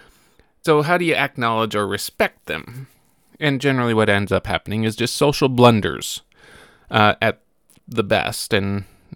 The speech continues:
ruined relationships at the worst. This comes out, uh, mo-, in most situations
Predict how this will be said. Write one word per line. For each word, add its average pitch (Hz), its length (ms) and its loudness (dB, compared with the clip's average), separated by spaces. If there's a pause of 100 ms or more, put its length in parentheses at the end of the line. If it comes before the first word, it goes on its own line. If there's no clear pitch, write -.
(180)
ruined 107 460 0
relationships 104 640 2
at - 140 -4
the 123 80 0
worst. - 400 -2 (800)
This 175 160 0
comes 170 380 0 (160)
out, 135 800 2 (380)
uh, 117 380 0 (300)
mo-, 156 400 2
in 139 380 -2
most 160 540 4
situations 120 1120 -2